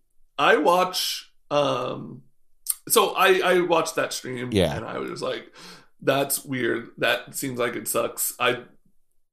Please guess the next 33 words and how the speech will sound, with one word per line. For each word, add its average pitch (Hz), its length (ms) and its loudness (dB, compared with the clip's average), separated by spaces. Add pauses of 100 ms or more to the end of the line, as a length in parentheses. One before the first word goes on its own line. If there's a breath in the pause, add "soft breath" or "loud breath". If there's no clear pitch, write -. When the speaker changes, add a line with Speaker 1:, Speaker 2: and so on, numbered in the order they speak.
(320)
Speaker 1:
don't 117 320 -2 (420)
know 101 460 -10 (360 loud breath)
<laughs> - 320 -10
what, 165 460 2 (260 loud breath)
I'm 277 280 6
already 190 520 6
majorly 139 1000 -2
suspect 113 500 -2
of 113 60 -4
Overwatch 117 560 -4
two. 101 340 -4
Speaker 2:
Oh, 104 240 4
Speaker 1:
Um, 104 260 -6
Speaker 2:
I 95 120 2
mean, 107 200 0
join, 120 300 4
join 127 280 6
the 113 80 4
queue. 113 460 2 (120)
Yeah. 107 420 8
I 90 80 4
mean, 123 160 8
I, 117 120 8
Speaker 1:
Right. - 180 2
Speaker 2:
I, 120 300 4
Speaker 1:
It's 190 340 2
Speaker 2:
seems 160 280 8
like 147 120 8
a, 117 320 8
a, 101 280 6
an 113 140 2
embattled 117 880 6
team. 87 600 2